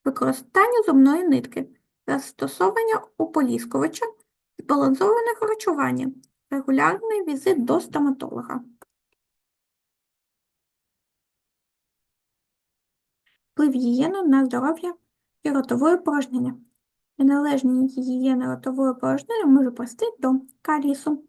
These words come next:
гінгівіту, пародонтиту, халестозу. Регулярне дотримання правил гігієни ротової порожнини дозволяє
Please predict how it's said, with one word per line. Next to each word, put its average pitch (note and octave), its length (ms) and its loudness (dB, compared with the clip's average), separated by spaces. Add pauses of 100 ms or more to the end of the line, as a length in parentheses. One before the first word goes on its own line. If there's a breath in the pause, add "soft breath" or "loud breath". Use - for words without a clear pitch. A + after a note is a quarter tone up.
(160)
гінгівіту, A#3+ 800 2 (440)
пародонтиту, C4+ 880 2 (920)
халестозу. C4+ 1160 -4 (800)
Регулярне D4 560 -2
дотримання C4 600 -4
правил B3+ 400 -6
гігієни A#3+ 520 0
ротової B3 480 -4
порожнини C#4 600 -2
дозволяє B3+ 720 -4